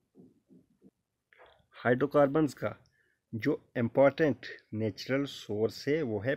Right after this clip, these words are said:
पेट्रोलियम। ठीक है, पेट्रोलियम को कैसे निकाला जाता है?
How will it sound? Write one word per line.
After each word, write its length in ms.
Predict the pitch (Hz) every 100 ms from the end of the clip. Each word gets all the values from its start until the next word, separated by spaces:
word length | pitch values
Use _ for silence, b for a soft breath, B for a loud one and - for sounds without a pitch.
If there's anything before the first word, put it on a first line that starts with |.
| -
पेट्रोलियम। 520 | 98 - 95 90 - - _ _ _ _
ठीक 180 | - 147
है, 80 | 170 - _ _ _ _ _ _ -
पेट्रोलियम 520 | 113 - 120 131 151
को 160 | - 143
कैसे 280 | 127 117 147
निकाला 300 | 143 123 110
जाता 300 | 107 98 107
है? 160 | 104